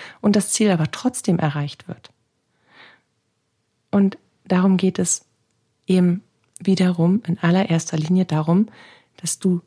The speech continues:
selbst entscheidest, was du sein möchtest, was du leben möchtest, was du deinem Leben geben möchtest, damit dieser Raum sich füllt, damit diese Ungewissheit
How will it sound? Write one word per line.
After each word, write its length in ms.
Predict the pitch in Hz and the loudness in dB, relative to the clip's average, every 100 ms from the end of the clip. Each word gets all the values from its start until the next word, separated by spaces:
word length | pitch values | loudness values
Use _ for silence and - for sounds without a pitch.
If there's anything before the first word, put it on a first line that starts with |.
| _ | _
selbst 580 | 175 160 196 220 - - | -4 0 2 2 -2 -2
entscheidest, 720 | 190 - - 170 165 180 - _ - _ - | 0 0 0 0 0 -2 -8 _ -20 _ -10
was 220 | 170 - | -8 -6
du 180 | - 190 | -4 -2
sein 560 | 175 180 208 240 180 151 | 0 2 4 4 4 0
möchtest, 560 | 147 - - - - | -4 -10 -16 -16 -8
was 220 | 170 - | -6 -4
du 160 | - 202 | 0 2
leben 580 | 202 202 226 226 175 151 | 4 4 4 4 2 -2
möchtest, 500 | 156 - - 165 - _ - - _ - | -8 -12 -16 -16 -20 _ -20 -20 _ -8
was 260 | 180 - - | -6 -6 0
du 260 | 240 277 | 2 2
deinem 500 | 240 208 214 214 208 | 2 2 4 4 4
Leben 460 | 202 202 208 202 196 _ - | 4 4 2 2 0 _ -4
geben 540 | 262 269 262 196 160 | 2 4 4 4 2
möchtest, 720 | 147 147 - - 156 - - _ _ _ _ | -2 -6 -12 -14 -10 -12 -14 _ _ _ _
damit 560 | - 185 202 269 - - - | 0 2 4 2 -4 -14 -4
dieser 280 | 190 175 160 | -2 0 -2
Raum 340 | 151 165 165 | 0 2 2
sich 300 | 156 156 - | 0 -4 -8
füllt, 480 | - - 185 151 - - - - - | -16 -4 -2 -2 -6 -20 -20 -20 -10
damit 320 | - 175 226 | -2 2 2
diese 200 | 240 165 | 2 0
Ungewissheit 1080 | 170 - 202 240 233 220 220 - 208 202 208 | -2 0 2 4 2 0 -4 -4 -2 -2 -2